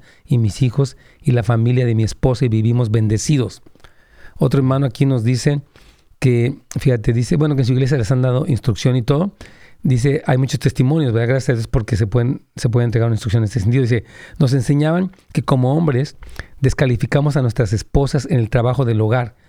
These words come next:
Más que verlas como esposas, las vemos como las criadas con beneficio, a donde decimos, 'Ella no trabaja,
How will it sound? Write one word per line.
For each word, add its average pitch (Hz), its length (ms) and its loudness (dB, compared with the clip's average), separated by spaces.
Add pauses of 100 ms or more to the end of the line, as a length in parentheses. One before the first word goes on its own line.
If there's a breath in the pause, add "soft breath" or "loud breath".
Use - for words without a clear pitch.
(300 soft breath)
Más 131 320 2
que 143 160 0
verlas 139 340 0
como 123 420 0
esposas, 139 460 0
las 123 120 0
vemos 127 260 0
como 117 280 0
las 110 140 -2
criadas 131 460 0
con 117 180 0
beneficio, 107 580 -2 (440 soft breath)
a 135 100 2
donde 117 360 0 (360 soft breath)
decimos, 135 520 0
'Ella 143 240 2
no 139 120 0
trabaja, 135 560 0